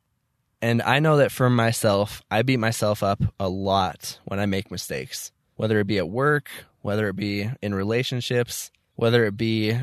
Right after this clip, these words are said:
just doing things that I know I shouldn't do, but I do them anyway, I beat myself up. I tear myself down so much, and I can get in a super, super, super bad mental place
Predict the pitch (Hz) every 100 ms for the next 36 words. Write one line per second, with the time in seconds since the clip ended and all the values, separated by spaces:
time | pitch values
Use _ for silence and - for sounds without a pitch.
0 | - 113 107 104 - 117 123 123 123 117
1 | 117 107 101 101 104 107 104 110 101 87
2 | 104 107 117 139 - _ - 170 98 85
3 | - 95 98 104 98 95 107 123 131 143
4 | 143 - _ _ 120 151 147 117 101 101
5 | 95 98 85 - - - - 113 139 131
6 | 113 113 104 101 101 95 - - 113 113
7 | 107 135 - - _ _ 107 110 107 104
8 | - - 127 139 117 117 - 107 101 113
9 | - - 156 151 123 - - 117 107 107
10 | - 135 131 113 95 104 104 104 101 101
11 | 98 - 98 92 104 - -